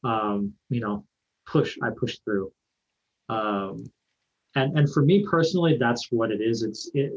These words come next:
it's not necessarily, or it wasn't necessarily driven by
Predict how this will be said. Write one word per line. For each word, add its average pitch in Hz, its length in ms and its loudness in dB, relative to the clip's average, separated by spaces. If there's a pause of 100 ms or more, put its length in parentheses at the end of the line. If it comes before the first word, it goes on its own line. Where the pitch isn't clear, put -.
(120)
it's 139 160 -4
not 139 220 4
necessarily, 131 840 4
or 120 160 2
it 117 100 0
wasn't 139 360 2
necessarily 127 600 2
driven 120 420 0
by 110 360 0